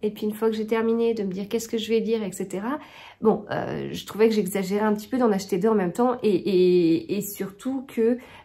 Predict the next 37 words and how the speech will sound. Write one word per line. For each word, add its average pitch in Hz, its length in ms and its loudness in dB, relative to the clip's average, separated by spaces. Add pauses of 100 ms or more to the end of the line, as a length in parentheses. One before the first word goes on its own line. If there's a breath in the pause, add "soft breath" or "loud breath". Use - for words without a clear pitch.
(120)
euh, 196 300 0
je 190 60 -6
suis - 140 -10
passée 185 340 -4
par 220 140 2
la 202 100 2
suite 220 220 -8
par 202 140 -4
une 185 100 -4
période 208 300 -4
où 202 40 -4
j'ai 185 140 -2
moins 226 340 2
lu, 220 320 0 (1200)
certainement 185 800 -4
parce 208 220 -16
que - 80 -8
les 180 180 -6
enfants - 220 -12
étaient - 200 -14
petits, - 720 -14
ou 233 200 -12 (380 loud breath)
voilà. 196 360 0 (320 loud breath)
Et 254 100 6
donc, 277 280 0
euh, 214 120 6
ces 208 180 2
deux 196 140 -2
livres 269 280 -2
ont 233 80 2
traîné. 208 500 -2
Alors, 190 260 -2
il 208 60 0
y - 20 0
avait « 226 340 0
Deux 311 300 -2
gouttes 302 380 -6